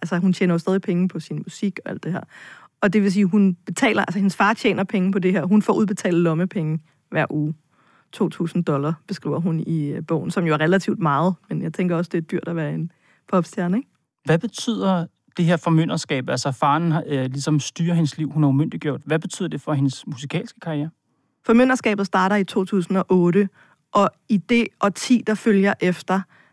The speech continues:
Speaker 1: der kan man godt se, at det Britney, hun laver, udgiver musikalsk,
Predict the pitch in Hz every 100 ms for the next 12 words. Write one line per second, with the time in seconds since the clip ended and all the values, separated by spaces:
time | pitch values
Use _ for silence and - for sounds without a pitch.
0 | _ - 208 - 214 185 180 180 - 202
1 | - 170 214 - 208 196 208 180 208 202
2 | 185 170 165 185 202 _ _ _ - 208
3 | 196 214 202 190 170 - 226 180 -